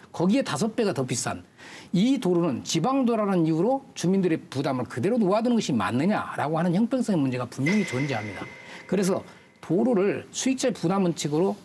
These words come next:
그냥 묶어놓는 것은 맞지 않다라고 하는 대전제가 동의가 된다면 이 문제는 재정, 재정 자체의 구조를 좀 바꿔내면서 비용도 줄여야 될 것이고요. 그다음에는 국가가 전적으로 다 부담하는 것이 아니라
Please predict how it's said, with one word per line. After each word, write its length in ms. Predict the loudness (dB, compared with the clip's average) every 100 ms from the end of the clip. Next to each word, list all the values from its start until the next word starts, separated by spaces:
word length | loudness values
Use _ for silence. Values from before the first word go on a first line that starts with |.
| -6
그냥 380 | 0 2 2 0
묶어놓는 500 | 0 0 2 2 0
것은 300 | -2 -4 -2
맞지 240 | -4 -4
않다라고 460 | -4 -2 -4 -2 -2
하는 200 | -4 -8 -18 -20 -6
대전제가 680 | 0 0 2 2 2 0 -2
동의가 420 | 0 0 0 0
된다면 640 | 2 2 0 -2 -2 -2 -8 -20 -4
이 60 | 0
문제는 480 | 2 2 2 2 -2 -8 -20 _
재정, 380 | -6 0 2 0 -2 -4
재정 340 | 0 2 2
자체의 680 | 0 -2 0 2 4 2 -2 -12
구조를 460 | -4 0 2 4 4
좀 160 | 2 0
바꿔내면서 1000 | -4 -2 0 2 2 2 2 2 0 0
비용도 460 | 0 2 4 2 0
줄여야 340 | 0 2 0
될 160 | -4 -8
것이고요. 400 | -12 -8 -8 -8 -14 -20 _ _ _ _ _ _
그다음에는 600 | -2 2 2 2 2 2 -2 -14 -20 _ _ _ _ -2
국가가 760 | -2 0 0 2 2 2 0 -6 -8
전적으로 460 | 0 0 2 0 0
다 160 | -2
부담하는 500 | -2 -2 0 2 2
것이 200 | 2 0
아니라 480 | -2 -2 0 -2